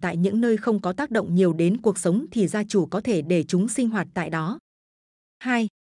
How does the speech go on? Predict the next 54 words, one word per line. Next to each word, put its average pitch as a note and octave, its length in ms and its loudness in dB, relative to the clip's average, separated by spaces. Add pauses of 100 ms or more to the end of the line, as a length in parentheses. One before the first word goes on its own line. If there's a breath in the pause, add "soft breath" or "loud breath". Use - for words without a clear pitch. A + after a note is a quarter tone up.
(280)
nếu G3 200 8
ong A3 280 0
bay A3+ 180 2
vào G3 140 0
nhà E3+ 200 2
hoặc F3+ 240 -4
xây B3 220 0
tổ E3+ 320 2
mà D#3+ 180 -2
có E3 140 -4
tác C#4 180 -6
động G3 240 -2
đến F#3 240 2
bạn A3 220 -2
và E3 140 -4
thành F3 240 -2
viên, G#3 280 2 (220)
hãy G#3+ 180 -2
mạnh A#3+ 220 -2
dạn F3 220 -4
áp - 200 -6
dụng F3 260 0
một F3 100 2
số E3+ 180 0
mẹo A3+ 280 0
khéo F3+ 260 -2
đưa A3+ 160 2
ong G#3+ 240 -2
ra G#3+ 140 -2
ngoài F#3+ 280 -2
mà E3 200 -2
vẫn F#3+ 220 -2
không B3 200 -2
ảnh F#3 180 0
hưởng D3+ 260 0
đến E3+ 160 2
lộc B3 240 0
của F3 140 -2
gia F#3+ 160 -4
đình F3 200 0
như F#3 220 4 (600)
sử G#3+ 200 4
dụng F#3 240 2
hoa B3+ 220 -2
quả F#3 160 0
ngọt D#3+ 280 -2
bên A3 240 2
ngoài F#3+ 180 2
nhà E3+ 260 2
để E3 260 2
dụ F3+ 260 2
chúng F#3+ 180 2
bay G#3+ 160 2
ra. F#3+ 300 -2